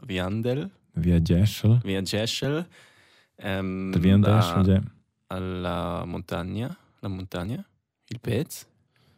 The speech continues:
Speaker 2: Also sur la montagna?
Speaker 1: C'è, sur la montagna.
Speaker 2: Mhm.
Speaker 1: Io mon, io mon col bike.
Speaker 2: Ok,
Speaker 1: Col
Speaker 2: also ti
Speaker 1: bike
Speaker 2: ven-,
Speaker 1: da
Speaker 2: ok,
Speaker 1: montagna.
Speaker 2: ja, sa, sa, fa, ja.
Speaker 1: C'è, eh,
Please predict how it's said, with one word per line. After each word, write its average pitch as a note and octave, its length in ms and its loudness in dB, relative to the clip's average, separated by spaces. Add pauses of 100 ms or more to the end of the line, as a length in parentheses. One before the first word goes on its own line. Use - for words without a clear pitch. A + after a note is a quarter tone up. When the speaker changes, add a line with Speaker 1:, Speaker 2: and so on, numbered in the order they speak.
(1120)
Speaker 2:
Also F#2+ 200 6
sur A2+ 260 4
la B2+ 80 6
montagna? A2 640 4 (420)
Speaker 1:
C'è, C3+ 260 2
sur C#3 180 -4
la A#2+ 80 0
montagna. A#2+ 600 -2
Speaker 2:
Mhm. F#2 280 6 (1120)
Speaker 1:
Io F#2 500 -2
mon, F2+ 560 -4 (560)
io G2 180 -4
mon F2+ 300 -2
col F2 340 -2
bike. - 420 -8 (500)
Speaker 2:
Ok, - 180 2
Speaker 1:
Col G2 220 6
Speaker 2:
also G2 160 6
ti - 140 4
Speaker 1:
bike B2 140 8
Speaker 2:
ven-, G#2 80 6
Speaker 1:
da C3+ 80 4
Speaker 2:
ok, - 80 4
Speaker 1:
montagna. G2+ 540 4
Speaker 2:
ja, A2+ 80 6
sa, F#2 160 0
sa, F#2+ 180 6
fa, A#2 240 4
ja. G2+ 280 6 (180)
Speaker 1:
C'è, G#2 380 -4 (1500)
eh, G2 580 -6